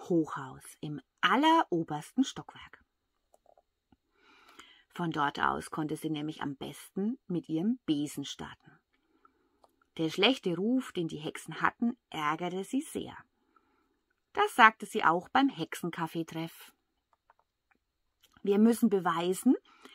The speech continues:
dass wir bisher verleumdet worden sind. Die Hänsel- und Gretelhexe und ein paar andere haben unseren Ruf geschädigt." "Wer steckt denn heute noch Kinder in den Backofen?" "Hat sie ja gar nicht", rief die Hexe neunmal klug dazwischen.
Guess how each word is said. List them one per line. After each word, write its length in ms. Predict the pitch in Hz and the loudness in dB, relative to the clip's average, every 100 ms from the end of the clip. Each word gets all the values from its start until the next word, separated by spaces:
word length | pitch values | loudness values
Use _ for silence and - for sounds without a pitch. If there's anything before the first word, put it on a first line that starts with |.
| - | -2
dass 240 | - 214 - | 6 6 8
wir 120 | 202 | 4
bisher 400 | - 196 - 220 | 6 2 4 2
verleumdet 600 | 277 277 202 175 165 147 | 4 6 6 6 0 -2
worden 260 | 143 143 147 | -4 -4 -10
sind. 340 | - - - _ _ _ _ _ _ _ - | -12 -14 -16 _ _ _ _ _ _ _ -4
Die 100 | 180 | 0
Hänsel- 380 | 190 208 202 | 4 4 2
und 160 | 175 170 | -2 -4
Gretelhexe 800 | 165 160 170 190 220 - 240 262 - _ | 0 2 2 0 -2 -2 -2 -2 -6 _
und 180 | 220 185 | 2 2
ein 160 | 185 | 0
paar 220 | 185 175 | 0 0
andere 380 | 143 151 175 220 | 0 -2 -4 -2
haben 280 | 196 151 180 | 0 0 0
unseren 360 | 180 185 175 175 | -2 -2 -4 -2
Ruf 280 | 156 - | -6 -6
geschädigt." 640 | - - 170 - - - _ _ _ _ _ _ _ _ _ _ _ _ _ _ - | -8 -4 -6 -8 -18 -20 _ _ _ _ _ _ _ _ _ _ _ _ _ _ 0
"Wer 320 | 247 294 330 | 4 4 4
steckt 380 | - 202 - 180 | 2 0 0 -4
denn 160 | 170 | 0
heute 300 | 160 160 233 | 2 4 4
noch 180 | 226 - | 0 -2
Kinder 360 | - 180 165 165 | -2 -2 0 0
in 120 | 208 | 2
den 160 | 240 | 4
Backofen?" 520 | 330 381 - - - - _ _ _ _ _ - - | 4 2 -4 -4 -8 -20 _ _ _ _ _ -4 -2
"Hat 160 | - | -2
sie 140 | - 208 | -2 0
ja 160 | 143 | 0
gar 260 | 139 127 143 | 2 2 2
nicht", 260 | 147 - | -4 -4
rief 200 | 170 165 | -4 -6
die 140 | - 165 | -6 -4
Hexe 340 | 160 - 165 | -4 -4 -4
neunmal 520 | 151 147 147 156 147 | -2 -2 0 0 -2
klug 360 | 147 175 160 - | -4 -4 -4 -4
dazwischen. 580 | 160 - 165 - 160 | -10 -6 -8 -6 -10